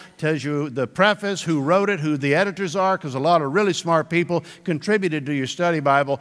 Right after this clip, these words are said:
Find out who they are, their seminaries. I was reading through one of mine, and lo and behold, it was a professor I had in seminary. He was one of the contributors.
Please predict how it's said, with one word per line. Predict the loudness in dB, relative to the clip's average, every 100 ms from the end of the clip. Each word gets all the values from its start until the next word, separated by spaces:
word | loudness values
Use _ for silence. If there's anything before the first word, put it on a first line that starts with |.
| -8 -2
Find | 0 2
out | 0
who | 0
they | 0 2
are, | 4 4
their | 2 -4
seminaries. | -4 -2 0 0 0
I | -2
was | -4
reading | -6 -6
through | -6 -4
one | -2 -2
of |
mine, | 0 0 0 -4 -18 -14
and | -2
lo | -2
and | 0
behold, | 0 0 0
it | -2
was | -4
a | -8
professor | -4 -4 0 -2 0 -2
I | 0 2
had | 0
in | -2
seminary. | -4 -6 -4 -2 -2 -2
He | -4
was | -6
one | -6 -6
of |
the | -6
contributors. | -10 -8 -6 -6 -8 -14